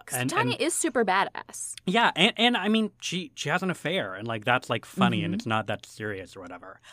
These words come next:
Speaker 2: Um, uh, so, like, sexuality and gender are really played with in the fairy world. And Puck, yeah, Puck is traditionally a gender-neutral role, so, like, women and men have played them, and, uh, it's just weird and fun, and I think,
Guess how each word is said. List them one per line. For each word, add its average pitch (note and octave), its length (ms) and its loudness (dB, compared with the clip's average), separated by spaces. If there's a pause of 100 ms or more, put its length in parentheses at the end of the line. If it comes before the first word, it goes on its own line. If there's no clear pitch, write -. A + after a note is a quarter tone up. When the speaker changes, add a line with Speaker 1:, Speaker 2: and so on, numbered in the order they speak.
(140)
Speaker 2:
Um, G#2 600 -2 (440)
uh, A2 380 -4
so, C#3+ 240 -2
like, C3 180 0
sexuality B2 580 -2
and G#2 140 -4
gender G#2+ 340 -6
are G2 100 -8
really G2 240 -10
played G#2+ 260 -10
with G#2+ 180 -10
in G2+ 60 -12
the G2 80 -12
fairy F#2+ 260 -14
world. F2+ 280 -18 (280)
And B2+ 160 -2
Puck, D#3 240 2
yeah, D3+ 260 4 (100)
Puck D3+ 200 0
is C#3+ 160 2
traditionally C#3 520 0
a B2+ 60 0
gender-neutral G#2+ 960 -4
role, D3 240 -2
so, - 120 -10
like, F#2 220 -8 (320)
women G#2+ 580 -2
and G#2+ 380 -8
men G#2 240 -6
have G2+ 240 -10
played F#2+ 240 -10
them, A#2 300 -8
and, G2+ 240 -12
uh, F#2 420 -14 (380)
it's D#3 160 -6
just - 280 -4
weird D3 600 0
and A#2+ 200 -2
fun, A#2+ 460 0
and A#2 100 -2
I G#2+ 100 -4
think, - 360 -10